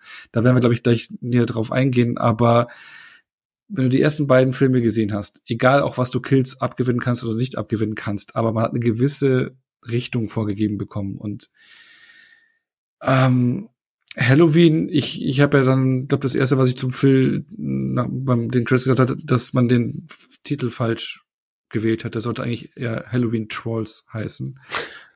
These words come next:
Ähm, weil sich das wirklich wie ein Troll-Move anfühlt, weil es extrem mit Erwartungshaltung von Fans gespielt wird und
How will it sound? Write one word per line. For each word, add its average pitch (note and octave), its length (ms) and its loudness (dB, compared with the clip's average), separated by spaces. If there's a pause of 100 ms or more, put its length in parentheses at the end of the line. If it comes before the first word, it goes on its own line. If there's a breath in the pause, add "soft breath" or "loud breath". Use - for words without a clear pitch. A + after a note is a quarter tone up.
(160)
Ähm, A#2+ 500 4 (100)
weil B2+ 520 2
sich B2+ 200 -2
das C3 180 0
wirklich C3+ 240 -4
wie C3+ 80 2
ein A#2+ 80 -2
Troll-Move B2 520 0 (140)
anfühlt, A2+ 720 -4
weil A#2+ 500 4 (760 loud breath)
es - 180 -2
extrem C#3 720 2
mit D#3+ 140 2
Erwartungshaltung C3 720 0
von - 300 -8
Fans C3 360 -2
gespielt C3+ 640 -2
wird D3 420 2 (220)
und B2 500 0